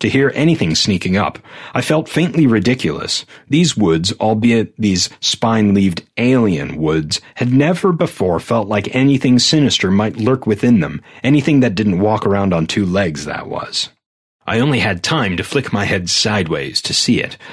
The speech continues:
a clear line of collapsing vegetation streaking directly towards me.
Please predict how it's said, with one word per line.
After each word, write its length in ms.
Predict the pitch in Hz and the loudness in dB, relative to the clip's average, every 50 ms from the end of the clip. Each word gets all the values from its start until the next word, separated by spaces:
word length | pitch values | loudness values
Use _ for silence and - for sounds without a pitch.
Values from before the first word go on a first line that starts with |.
| - - | -10 -8
a 60 | - - | -8 -6
clear 280 | - - 147 165 165 | -2 0 2 4 4
line 280 | 160 135 120 110 117 104 | 4 2 2 2 2 0
of 100 | 87 - | -2 -2
collapsing 600 | - - 110 107 113 123 131 - - 131 113 104 | -4 -2 0 0 0 0 0 -2 0 0 2 2
vegetation 680 | 87 104 104 101 95 87 - - 101 95 - - 85 80 | 2 0 0 0 -2 -4 -2 -2 0 0 0 0 0 0
streaking 540 | - - - - 147 147 143 147 131 117 | -2 -2 -2 0 -2 0 2 2 2 2
directly 520 | 95 98 90 90 101 113 110 - - 107 104 | 4 2 2 2 0 0 -2 -4 -2 -2 -2
towards 580 | 95 - 95 90 85 85 85 82 80 78 - | -2 -2 -2 0 0 2 2 0 0 -2 -4
me. 200 | - - - - | -8 -10 -12 -14